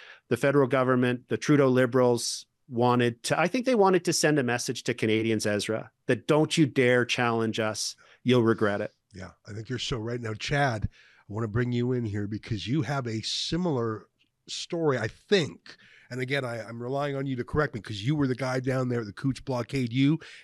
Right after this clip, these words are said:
Speaker 2: and your partners sort of did rotating shifts. And what Keith was doing out in Ottawa, you were that same liaison with the R C M P down there in Coutts. And I'm really glad you were. First of all, I'd like you to confirm for me that there was no violence whatsoever. And in fact, your advice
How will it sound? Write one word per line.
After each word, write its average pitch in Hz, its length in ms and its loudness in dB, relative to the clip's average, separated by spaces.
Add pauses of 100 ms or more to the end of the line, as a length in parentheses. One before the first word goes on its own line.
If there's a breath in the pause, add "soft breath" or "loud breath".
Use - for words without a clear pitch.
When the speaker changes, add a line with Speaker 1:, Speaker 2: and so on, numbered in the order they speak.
Speaker 2:
and 123 120 -2
your 123 120 0
partners 131 640 -2 (240 soft breath)
sort 147 240 0
of 131 180 0 (260)
did 131 240 0
rotating 151 460 4
shifts. 180 340 0
And 135 120 0
what 135 200 -2
Keith - 280 -4
was 156 200 0
doing 151 340 0
out 143 180 -2
in 135 80 -2
Ottawa, 151 440 2 (280 loud breath)
you 151 200 0
were 180 140 2
that 160 180 0
same 160 340 -2
liaison 143 680 -2
with 127 140 -6
the 131 120 -2
R 127 160 -4
C 123 260 -6
M 117 120 -8
P 127 220 -8
down 117 300 -6
there 113 160 -4
in 107 80 -8
Coutts. 131 220 -6
And 123 100 -6
I'm 123 60 -6
really 151 200 -2
glad 135 220 -2
you 113 80 -6
were. 113 380 -4 (680 loud breath)
First 220 260 -2
of 156 60 -4
all, 147 80 0
I'd 147 140 -2
like 170 180 0
you 143 60 0
to 131 60 -2
confirm 147 520 -6
for 113 120 -12
me 104 120 -6
that 110 140 -6
there 120 80 -6
was 110 180 -6
no 160 260 2
violence 127 560 -6
whatsoever. 117 840 -6
And 131 340 -6
in 127 100 -8
fact, 135 320 -8
your 123 140 -2
advice 120 640 -6